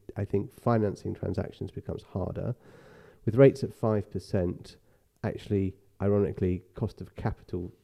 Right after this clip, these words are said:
equity capital becomes cheaper than debt. And you may see,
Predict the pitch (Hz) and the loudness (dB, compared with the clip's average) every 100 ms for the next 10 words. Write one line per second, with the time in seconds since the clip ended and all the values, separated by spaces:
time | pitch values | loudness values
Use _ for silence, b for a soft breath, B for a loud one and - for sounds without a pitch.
0 | _ _ - 117 - 104 98 - 92 - | _ _ -8 -6 -4 -6 -4 -6 -6 -6
1 | 90 87 - 87 90 - 101 90 82 87 | -8 -6 -4 -4 -4 -2 -2 0 -4 -4
2 | 85 85 85 - - - B B B B | -4 -2 -2 -2 -8 -20 B B B B
3 | B 101 107 113 117 127 127 113 - 98 | B -2 2 4 6 8 6 4 -2 -6
4 | 90 92 101 | -4 -4 -6